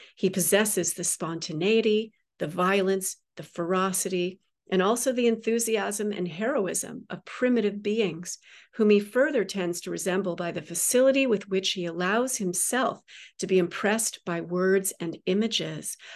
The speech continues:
which would be entirely without action on each of the isolated individuals composing the crowd,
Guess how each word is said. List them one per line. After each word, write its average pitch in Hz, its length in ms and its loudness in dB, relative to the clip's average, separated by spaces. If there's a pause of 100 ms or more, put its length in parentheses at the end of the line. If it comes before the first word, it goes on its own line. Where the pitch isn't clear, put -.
(120)
which 196 220 4
would 190 100 4
be 190 160 6
entirely 233 720 4
without 180 380 0
action 196 440 0
on 165 200 -6
each 196 260 -2
of - 60 -6
the - 180 -8
isolated 170 640 -2
individuals 165 720 -6
composing 170 540 -4
the - 80 -10
crowd, 170 500 -4